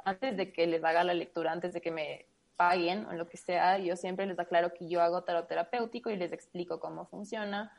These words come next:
Les digo que no es predictivo para que no, para que justamente no me pase esto de que me tope con un cliente que me haga,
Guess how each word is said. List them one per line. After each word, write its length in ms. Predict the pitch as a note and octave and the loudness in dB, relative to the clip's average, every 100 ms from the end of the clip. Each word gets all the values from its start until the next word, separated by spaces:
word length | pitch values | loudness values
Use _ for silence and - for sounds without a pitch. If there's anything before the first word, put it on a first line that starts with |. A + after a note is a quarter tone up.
| - - _ | -20 -20 _
Les 140 | F3 E3+ | -4 -2
digo 180 | F#3 F3+ | -2 -2
que 100 | E3+ | -4
no 200 | F3+ A#3 | -2 -2
es 140 | B3 | -2
predictivo 680 | G#3 F#3 F#3 F#3 F3+ F#3 - | -2 -2 -2 0 2 0 2
para 280 | G#3 G#3+ A3+ | 4 6 4
que 100 | G#3 | 0
no, 300 | F#3+ F#3+ F#3+ - | 0 -2 -2 2
para 160 | A3 | 2
que 80 | A3 | 2
justamente 540 | C4+ C4+ C#4+ B3+ B3+ A3+ | 0 2 2 0 0 0
no 120 | G#3+ | 0
me 120 | A3 | 0
pase 380 | F#3+ F#3+ G3 F#3+ | 0 0 2 2
esto 200 | F#3+ F#3+ | 2 0
de 120 | F3+ | 0
que 80 | E3+ | -2
me 160 | E3+ | -6
tope 300 | E3+ F3 F3+ | -2 -4 -4
con 200 | F3 F3 | -6 -4
un 180 | F3+ F#3 | -4 -4
cliente 460 | F#3 F3+ F3 F3 F3+ | -4 -4 -4 -8 -6
que 220 | F3 E3 | -2 -2
me 160 | E3 D#3+ | -2 -4
haga, 520 | D#3+ E3 E3 D#3+ | 0 2 2 0